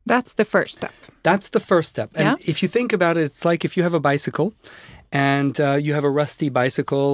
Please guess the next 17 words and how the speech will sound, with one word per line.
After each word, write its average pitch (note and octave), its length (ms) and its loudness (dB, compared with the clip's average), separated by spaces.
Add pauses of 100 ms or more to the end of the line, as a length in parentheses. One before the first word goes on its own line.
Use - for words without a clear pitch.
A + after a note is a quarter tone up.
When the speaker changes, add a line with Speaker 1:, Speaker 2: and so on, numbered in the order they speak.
Speaker 2:
or A#2+ 140 2
that A#2+ 120 -4
doesn't C3+ 280 0
look C3 180 -2
so A#2 180 0
good, F#3 380 -2
and C#3+ 180 0
you C#3 80 -4
wanna D3+ 180 2
put E3 180 -2
on D#3+ 120 2
a C#3+ 40 -4
fresh, - 500 -4
uh, B2+ 160 -2
coat C3 240 -2
of A2+ 100 -12
paint. A#3 400 -2